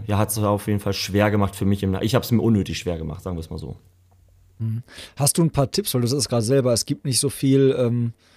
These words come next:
Speaker 2: da-, da-, dazu zu lesen, wie man damit umgeht, was man vielleicht dann gut machen kann, um langsam wieder Muskulatur aufzubauen, was man vielleicht auch schon im Vorfeld machen kann, um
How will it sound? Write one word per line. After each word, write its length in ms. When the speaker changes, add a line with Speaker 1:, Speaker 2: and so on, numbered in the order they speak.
Speaker 2:
da-, 220
da-, 140
dazu 280
zu 180
lesen, 380
wie 80
man 160
damit 280
umgeht, 400
was 160
man 120
vielleicht 480
dann 320
gut 260
machen 240
kann, 300
um 200
langsam 380
wieder 160
Muskulatur 520
aufzubauen, 540
was 140
man 100
vielleicht 320
auch 140
schon 280
im 120
Vorfeld 560
machen 260
kann, 280
um 280